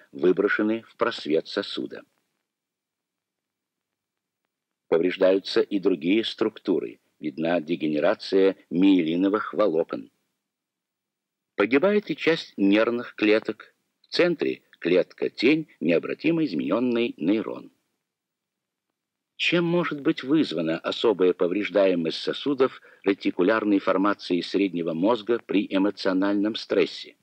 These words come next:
Были изучены особенности энергетического метаболизма этого отдела. Оценивали активность ключевого фермента углеводного обмена —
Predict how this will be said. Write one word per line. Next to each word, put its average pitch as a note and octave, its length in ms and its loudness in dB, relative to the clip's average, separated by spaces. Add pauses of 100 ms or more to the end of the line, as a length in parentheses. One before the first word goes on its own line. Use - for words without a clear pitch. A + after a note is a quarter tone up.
(1120)
Были G3+ 240 2
изучены D#3 400 0
особенности C#3 840 0
энергетического G#2+ 1040 0
метаболизма G#2+ 960 -2
этого E2 320 0
отдела. - 600 -12 (920)
Оценивали F#3 520 2
активность C3+ 840 2
ключевого A#2+ 580 2
фермента G2+ 760 2
углеводного G2 720 2
обмена — C#2+ 720 -4